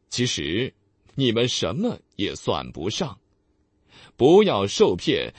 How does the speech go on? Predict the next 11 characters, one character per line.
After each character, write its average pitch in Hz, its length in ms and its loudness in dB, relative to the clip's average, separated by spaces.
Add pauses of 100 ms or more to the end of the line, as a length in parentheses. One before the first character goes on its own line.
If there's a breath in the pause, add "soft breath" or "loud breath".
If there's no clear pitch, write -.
(120)
而 147 240 2
误 233 320 0
以 90 180 -4
为 95 380 -4
你 95 300 -4
们 123 180 -4
真 262 320 0
正 135 340 -2
得 65 260 -4
救 76 360 -4
了， - 180 -16